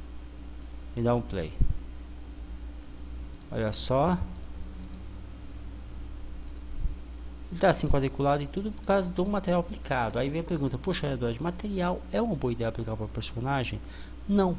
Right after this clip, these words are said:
mas é uma boa ideia aplicar pra elementos de cenário, tá? Então, pra elementos de cenário não tem problema algum. Ok,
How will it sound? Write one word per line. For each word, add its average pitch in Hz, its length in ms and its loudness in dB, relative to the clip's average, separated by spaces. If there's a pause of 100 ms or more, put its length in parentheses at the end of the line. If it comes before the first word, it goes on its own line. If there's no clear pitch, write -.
mas 151 160 0
é 156 40 2
uma 160 60 0
boa 151 160 0
ideia 143 220 -2
aplicar 139 500 -4 (480)
pra 147 320 0 (400)
elementos 135 840 6
de 160 140 -2
cenário, 107 720 -4 (560)
tá? 98 260 -4 (180)
Então, 110 220 -2 (400)
pra 240 100 -4
elementos 160 280 0
de - 60 -4
cenário 143 380 0
não 165 60 0
tem 156 140 -2
problema 147 360 -2 (120)
algum. 123 360 -2 (2000)
Ok, 143 480 -2